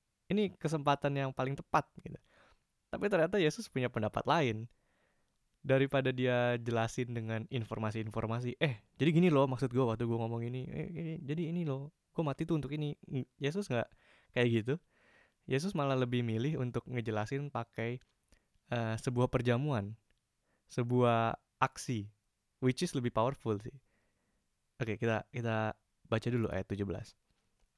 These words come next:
Pada hari pertama dari hari raya roti tidak beragi, datanglah murid-murid Yesus kepadanya dan berkata,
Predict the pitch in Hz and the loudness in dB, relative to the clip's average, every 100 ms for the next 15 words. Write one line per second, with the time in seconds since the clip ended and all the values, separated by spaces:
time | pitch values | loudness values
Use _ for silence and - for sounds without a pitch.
0 | _ _ _ _ _ _ _ _ _ _ | _ _ _ _ _ _ _ _ _ _
1 | _ _ _ - 123 123 123 120 120 165 | _ _ _ -2 2 4 4 2 0 -2
2 | 185 135 120 104 95 110 147 _ - 196 | -4 -4 -2 -4 -4 -8 -10 _ -20 -20
3 | _ _ _ _ _ 110 110 110 110 107 | _ _ _ _ _ -4 -2 -2 -2 -2
4 | 104 107 104 107 110 104 107 104 104 98 | 0 0 -2 -4 -6 -8 -6 -6 -2 -4
5 | 95 101 151 _ _ _ _ _ _ 127 | -2 -4 -6 _ _ _ _ _ _ -6
6 | 117 156 202 156 123 - 113 107 - 104 | 0 2 4 2 2 0 -2 -4 -4 -6
7 | 131 - 117 - 104 104 117 151 143 110 | -6 -6 -6 -2 -2 -2 -2 -2 0 -2
8 | 113 113 185 - 110 | -2 -4 -4 -4 -6